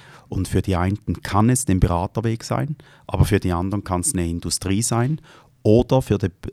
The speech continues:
für den anderen geht's dann in Richtung, ich sage jetzt mal, Dienstleistung, Financial Services, wo du dann entsprechend, äh, deinen Weg und dein Glück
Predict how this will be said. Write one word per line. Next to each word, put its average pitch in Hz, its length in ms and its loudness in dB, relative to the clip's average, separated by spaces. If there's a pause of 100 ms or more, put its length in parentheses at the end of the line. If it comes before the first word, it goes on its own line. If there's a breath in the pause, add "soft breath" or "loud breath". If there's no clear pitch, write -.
(180)
für 92 140 0
den 95 120 0
anderen 95 300 0
geht's - 260 -4
dann 90 160 0
in 90 100 0
Richtung, 87 380 -2
ich 82 80 -4
sage 85 180 -6
jetzt - 160 -8
mal, 85 140 -2
Dienstleistung, 87 680 -4
Financial 87 420 -2
Services, 87 720 -2 (460 loud breath)
wo 85 120 -4
du 87 140 -2
dann 85 200 2
entsprechend, 80 600 -2
äh, 76 240 -4
deinen 73 260 -2
Weg 73 240 -2
und 78 160 -4
dein 76 80 -4
Glück 69 200 -6